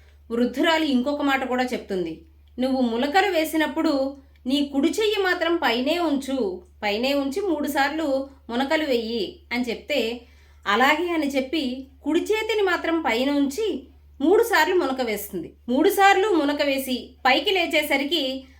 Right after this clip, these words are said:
నారదుడుగా మారిపోతాడు. ఒక్కసారి తనను తాను చూసుకుని ఇప్పటి వరకు ఏం జరిగింది ఏమిటి అని ఆలోచనలో పడతాడు. ఒడ్డునే ఉన్నటువంటి వృద్ధురాలు విష్ణుమూర్తిగా మారతాడు. ఆ విష్ణుమూర్తి చెప్తాడు,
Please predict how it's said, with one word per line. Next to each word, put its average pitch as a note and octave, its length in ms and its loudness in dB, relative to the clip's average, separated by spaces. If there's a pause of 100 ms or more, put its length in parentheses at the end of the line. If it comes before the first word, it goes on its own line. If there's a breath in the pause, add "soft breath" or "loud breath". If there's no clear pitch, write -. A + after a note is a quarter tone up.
(120 loud breath)
నారదుడుగా C#4+ 640 4
మారిపోతాడు. G3 760 -4 (1000)
ఒక్కసారి D#4 480 4
తనను C#4 380 2
తాను C4 320 0
చూసుకుని D#4 340 -2
ఇప్పటి C#4+ 460 -2
వరకు B3+ 280 0
ఏం C4 320 2
జరిగింది C#4+ 580 -2
ఏమిటి C#4 480 0
అని D4+ 140 2
ఆలోచనలో C4+ 560 0
పడతాడు. A#3 680 -2 (640 soft breath)
ఒడ్డునే D#4 420 6
ఉన్నటువంటి D#4+ 460 2
వృద్ధురాలు C#4 920 0
విష్ణుమూర్తిగా B3 800 0
మారతాడు. A#3 440 0 (1500)
ఆ A#3 120 4
విష్ణుమూర్తి D#4+ 600 0
చెప్తాడు, B3+ 460 -2